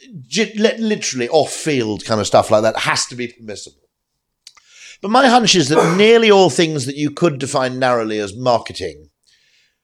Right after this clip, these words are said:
automatically, as a human being,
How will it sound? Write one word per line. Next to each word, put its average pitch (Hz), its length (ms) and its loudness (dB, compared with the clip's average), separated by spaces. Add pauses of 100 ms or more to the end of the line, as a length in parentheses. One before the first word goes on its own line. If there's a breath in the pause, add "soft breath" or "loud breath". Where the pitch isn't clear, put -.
(540)
automatically, 202 1160 2
as 135 160 0
a 147 40 0
human 131 440 -2
being, 87 500 -4